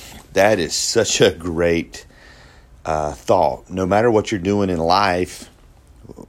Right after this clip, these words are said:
your job, parenting, y-, y-, when you're volunteering, you have to show a level of competence in what you're doing in order to make a difference.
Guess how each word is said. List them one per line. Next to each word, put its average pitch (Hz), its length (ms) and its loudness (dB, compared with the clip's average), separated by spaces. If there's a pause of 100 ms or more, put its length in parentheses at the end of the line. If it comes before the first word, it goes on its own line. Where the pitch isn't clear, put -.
your 80 200 -6
job, 82 640 2 (160)
parenting, 85 800 -6 (680)
y-, - 240 -12
y-, 85 220 -6
when 82 220 -4
you're 78 100 -4
volunteering, 87 960 0 (760)
you 107 180 0
have 113 260 0
to 113 100 -4
show 95 640 2 (600)
a 92 100 2
level 90 760 2
of 85 200 -6
competence 85 1040 -4 (600)
in 92 240 -2
what 104 240 2
you're 92 160 0
doing 80 680 -4 (720)
in 92 100 -4
order 92 260 2
to 90 80 -2
make 90 240 -2
a 85 40 -4
difference. - 680 -2